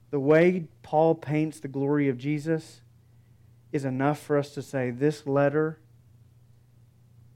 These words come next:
is an inestimable treasure. If that's all we get from it, is the beauty and worth and magnitude and majesty of Christ,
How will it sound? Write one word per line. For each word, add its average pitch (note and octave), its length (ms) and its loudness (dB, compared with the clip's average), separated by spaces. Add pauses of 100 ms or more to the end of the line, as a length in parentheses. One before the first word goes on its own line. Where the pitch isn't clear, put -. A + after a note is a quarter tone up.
(500)
is C#3 140 -8
an C3+ 100 -4
inestimable B2 760 -8
treasure. A#2 460 -12 (1900)
If D3+ 160 -6
that's E3 220 4
all E3+ 240 6
we F3 100 4
get E3 260 4
from C3 220 -4
it, A#2 140 -10 (280)
is D3+ 200 2
the D3+ 100 2
beauty F3 540 2
and D3 180 -2
worth E3+ 380 8
and D#3+ 260 -4
magnitude E3 760 4
and D#3+ 220 -2
majesty D#3+ 540 0
of D3 140 -6
Christ, C3 560 -2